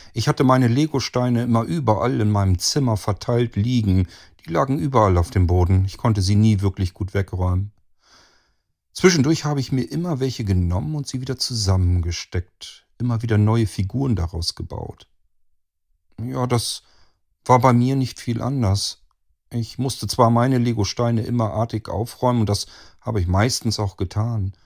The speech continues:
aber ich habe auch immer wieder neu etwas damit zusammengebaut. Ich vermute aber,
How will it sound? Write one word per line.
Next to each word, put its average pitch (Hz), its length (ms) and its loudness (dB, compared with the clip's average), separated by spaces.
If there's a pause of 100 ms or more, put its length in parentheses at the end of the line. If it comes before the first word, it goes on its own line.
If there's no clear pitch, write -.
(460)
aber 107 580 2
ich - 440 -14
habe 127 280 -2
auch 131 180 -2
immer 107 220 0
wieder 92 160 0
neu 92 320 2
etwas - 360 -6
damit 95 260 -2
zusammengebaut. 90 920 -2 (760)
Ich - 380 -6
vermute 113 520 2
aber, 123 360 4